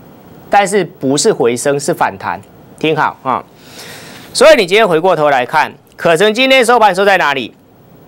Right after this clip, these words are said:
两百三十二块钱，从两百块钱反弹到两百三十二块钱，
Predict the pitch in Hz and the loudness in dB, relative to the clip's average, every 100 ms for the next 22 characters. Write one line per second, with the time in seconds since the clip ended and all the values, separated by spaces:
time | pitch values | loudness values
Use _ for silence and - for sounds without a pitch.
0 | - 139 185 190 135 117 156 - 139 143 | -4 -2 0 0 -2 -2 -4 0 0 0
1 | 131 - 87 - - - - - - - | -2 -4 -12 -16 -20 -20 -20 -20 -20 -4
2 | 220 269 311 320 214 233 233 165 143 139 | 0 2 2 2 2 2 0 0 -2 -4
3 | 151 175 151 180 226 180 196 160 131 175 | -4 -2 0 0 2 2 0 -2 0 -2
4 | 156 147 143 156 135 107 | 0 -2 0 0 -2 -8